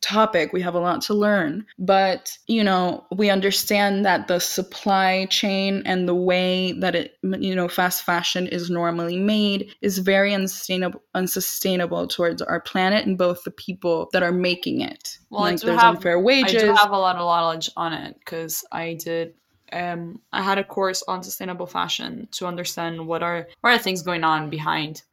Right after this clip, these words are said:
Speaker 2: the supply chain,
Speaker 1: No, yeah.
Speaker 2: like, in general. And girl, <laughs> there was, like, an interview with, I feel like it was from a guy in China w-, that had factories, right?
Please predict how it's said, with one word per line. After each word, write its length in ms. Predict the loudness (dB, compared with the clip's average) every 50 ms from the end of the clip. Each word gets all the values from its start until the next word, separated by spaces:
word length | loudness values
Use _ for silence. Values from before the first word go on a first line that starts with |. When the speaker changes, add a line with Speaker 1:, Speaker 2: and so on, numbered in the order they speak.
| -12 -4
Speaker 2:
the 140 | -2 -2 0
supply 360 | -2 -2 0 2 0 0 0
chain, 200 | -2 -2 2 2
Speaker 1:
No, 60 | 4
yeah. 220 | 4 4 4 2 0 -4 -10 -12 -8
Speaker 2:
like, 300 | -6 -6 -8 -8 -12 _
in 160 | -4 -4 -2
general. 560 | 0 0 0 0 0 -2 -2 -2 -4 -6 -8 _ _ 4
And 580 | 6 6 6 6 4 0 -2 -8 -8 -10 -12 -16 _ _ -8
girl, 340 | -2 0 0 0 0 -4 -10 _ _ -4
<laughs> 300 | -2 -2 -2 -2 -6 _
there 220 | 0 2 4 6 6
was, 280 | 6 4 2 0 -6 -4
like, 360 | 0 2 2 2 2 -2 -8 -6
an 120 | -4 -4
interview 720 | -2 -2 -2 -2 -4 -4 -4 -4 -4 -2 -2 -4 -6 -8 -10 -14 _ -14
with, 460 | -10 -4 -2 0 2 2 0 0 -4 -6
I 100 | -6 -4
feel 180 | -2 -2 0
like 200 | 0 0 0 -2
it 120 | -4 -2 0
was 320 | 0 0 0 -2 -4 -6
from 260 | -8 -8 -8 -6 -6
a 60 | -4
guy 400 | 0 2 4 4 4 2 0 -4 -8
in 160 | -8 -8 -4
China 560 | -4 -4 -4 -2 -4 -4 -4 -6 -6 -10 -16 _ -14
w-, 200 | -10 -10 -10 -10 -6 -4
that 100 | -2 2
had 220 | 4 2 2 4
factories, 500 | 0 -2 -2 -2 -10 -12 -12 -12 -12 -10
right? 280 | -10 -10 -12 -12 -14